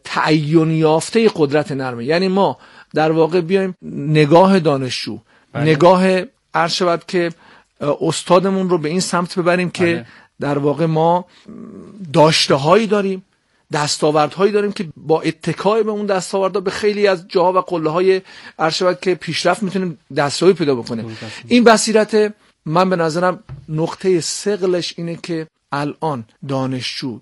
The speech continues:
Speaker 1: دانشگاه و جامعه رو به داشته‌ها و دستاوردهای خودمون آگاه بکنیم.
Speaker 2: درود بر شما.
Speaker 1: کاری که خیلی از، اه، دشمنان ما در صدد این هستن که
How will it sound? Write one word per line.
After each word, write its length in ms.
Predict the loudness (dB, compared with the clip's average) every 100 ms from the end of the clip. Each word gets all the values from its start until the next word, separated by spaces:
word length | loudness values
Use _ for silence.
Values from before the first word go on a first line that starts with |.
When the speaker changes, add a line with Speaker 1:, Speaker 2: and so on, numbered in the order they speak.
| -8
Speaker 1:
دانشگاه 580 | -8 -6 -8 -8 -8 -8
و 120 | -12
جامعه 580 | -12 -8 -8 -8 -8 -8
رو 160 | -8 -8
به 180 | -8
داشته‌ها 720 | -8 -6 -6 -4 -8 -10 -8 -8
و 100 | -8
دستاوردهای 760 | -8 -8 -8 -8 -6 -6 -6 -8
خودمون 340 | -6 -6 -6
آگاه 340 | -10 -12 -14
بکنیم. 300 | -16 -20 -20 -20 -20 -16
Speaker 2:
درود 140 | -16
بر 60 | -12
شما. 100 | -6
Speaker 1:
کاری 420 | 2 4 6 4
که 180 | 2 -2
خیلی 520 | -2 0 2 0 0
از، 280 | -2 -4 -10 _ _ _ _ -10
اه، 120 | -6
دشمنان 720 | -4 0 0 0 -2 0 0 0
ما 160 | -2
در 180 | -2 -2
صدد 400 | -2 -2 0 -2
این 160 | -4 -6
هستن 320 | -6 -6 -8
که 280 | -4 -6